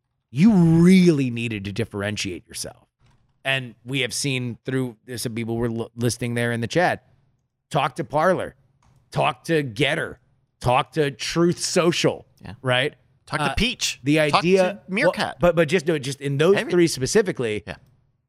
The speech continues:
Speaker 1: political, ideological, uh,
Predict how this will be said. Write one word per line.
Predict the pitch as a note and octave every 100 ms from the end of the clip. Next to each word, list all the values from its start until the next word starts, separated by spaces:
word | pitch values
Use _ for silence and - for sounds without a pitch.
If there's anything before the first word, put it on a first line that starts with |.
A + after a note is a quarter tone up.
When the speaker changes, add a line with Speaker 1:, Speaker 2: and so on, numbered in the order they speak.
| _ -
Speaker 1:
political, | D3+ C3+ C3+ F#3 F#3 - D3+ C3+ -
ideological, | C#3+ C#3+ B2 A#2 A2 C3 D#3+ E3+ D3+ B2+ A#2 A2 - _ _ -
uh, | C3+ A#2+